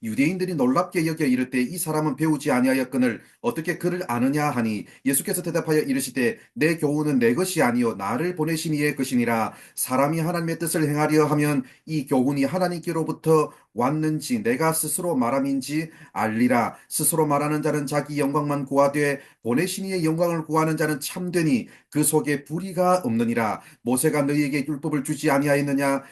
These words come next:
너희 중에 율법을 지키는 자가 없도다. 너희가 어찌하여 나를 죽이려 하느냐?"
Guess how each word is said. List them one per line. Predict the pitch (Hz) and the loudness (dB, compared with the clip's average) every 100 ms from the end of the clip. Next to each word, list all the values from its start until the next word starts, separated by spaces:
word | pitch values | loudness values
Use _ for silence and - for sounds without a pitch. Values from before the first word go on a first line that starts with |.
| - | -4
너희 | 131 139 | 2 2
중에 | 131 135 | 2 2
율법을 | 135 170 185 170 170 170 - _ | 2 0 -4 -2 -2 -4 -12 _
지키는 | - 160 156 151 | -10 -4 -2 0
자가 | 147 143 143 117 | 0 2 0 -2
없도다. | 113 - 127 123 110 | -6 -4 -2 0 0
너희가 | 117 143 151 | 0 0 -2
어찌하여 | 143 135 - 165 151 151 131 - - | -2 -6 -2 0 2 4 2 -2 -14
나를 | 107 120 135 170 170 | 0 2 4 2 -2
죽이려 | 185 165 165 170 | -6 -4 0 2
하느냐?" | 143 123 117 113 98 | 2 2 2 0 -4